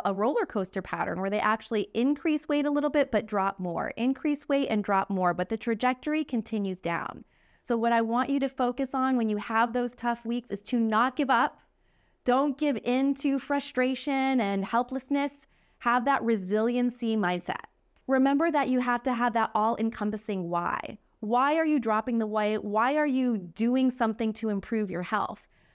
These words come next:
I always encourage for you to write your why and put it up on a mirror, maybe where you brush your teeth every morning so you see that why.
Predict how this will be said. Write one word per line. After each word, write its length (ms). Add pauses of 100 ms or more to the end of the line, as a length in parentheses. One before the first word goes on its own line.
I 160
always 300
encourage 560
for 140
you 160
to 80
write 400
your 180
why 320
and 200
put 160
it 100
up 160
on 120
a 40
mirror, 500 (380)
maybe 260
where 120
you 160
brush 320
your 100
teeth 280
every 280
morning 320
so 140
you 160
see 320
that 200
why. 380